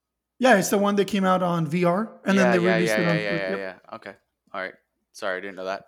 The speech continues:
Speaker 2: Go on.
Speaker 1: Mm-hmm. So, uh, Psychonauts two shown off, and then they were trying to have their own Bugsnax type of song. So they did, uh, Bugsnax. They did, uh, a Jack Black song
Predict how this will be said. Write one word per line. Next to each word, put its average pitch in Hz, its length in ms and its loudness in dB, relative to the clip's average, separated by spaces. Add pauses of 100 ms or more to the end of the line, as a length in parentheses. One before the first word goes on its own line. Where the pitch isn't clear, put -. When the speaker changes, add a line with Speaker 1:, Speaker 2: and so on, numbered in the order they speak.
Speaker 2:
Go 107 80 -6
on. 107 160 -6 (160)
Speaker 1:
Mm-hmm. 156 160 -12 (600)
So, 170 380 0
uh, 175 260 2
Psychonauts 202 580 4
two 240 220 4
shown 240 200 2
off, 240 300 2
and 196 140 2
then 185 160 2
they 190 80 6
were 214 160 4
trying 214 220 0
to 196 60 2
have 190 180 2
their 170 120 2
own 175 180 0
Bugsnax 202 680 -4
type 190 180 -4
of 170 100 -14
song. 202 360 -6 (220)
So 220 160 4
they 190 180 2
did, 185 400 0
uh, 160 140 -4
Bugsnax. - 440 -16 (300)
They 190 160 0
did, 185 220 2
uh, 165 340 -2 (200)
a 185 80 2
Jack 175 260 0
Black 170 200 -4
song 214 380 -4